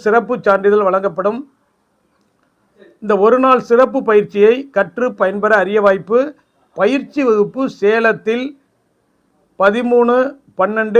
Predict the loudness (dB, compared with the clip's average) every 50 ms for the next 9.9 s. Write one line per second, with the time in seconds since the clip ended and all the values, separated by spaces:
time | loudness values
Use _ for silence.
0 | 4 4 2 0 2 2 2 2 2 -2 -2 -4 -2 0 0 0 0 -2 -4 -8
1 | -6 -6 -8 -6 -4 -6 -6 -6 -8 -10 -4 -2 -2 -2 -2 -6 -8 -4 -2 0
2 | 0 0 0 -4 -4 -6 -6 -6 -4 -6 -6 -4 -6 -8 -8 -6 -6 -8 -8 -6
3 | -4 -2 -2 0 0 -2 -2 -4 -4 -6 -6 -6 -6 -8 -8 -6 -4 -4 -4 -4
4 | -6 -6 -6 -6 -6 -6 -6 -6 -4 -2 -2 -4 -4 -6 _ _ _ _ _ _
5 | _ _ _ -2 -2 -2 -2 -4 -8 -10 -12 -12 -8 -8 -4 -2 0 2 2 2
6 | 2 0 -2 -4 -6 -4 -4 -2 -2 0 -2 -2 -2 -4 -8 -10 -6 -4 -2 -2
7 | -2 -4 -6 -6 -8 -6 -6 -4 -6 -6 -8 -10 -14 -20 _ _ _ _ _ _
8 | -14 -14 -14 -10 _ 0 0 2 2 2 2 0 0 0 0 0 0 0 -2 -2
9 | -4 -4 -4 -4 -6 -6 -6 -6 -4 -4 -4 -6 -6 -6 -4 -4 -4 -2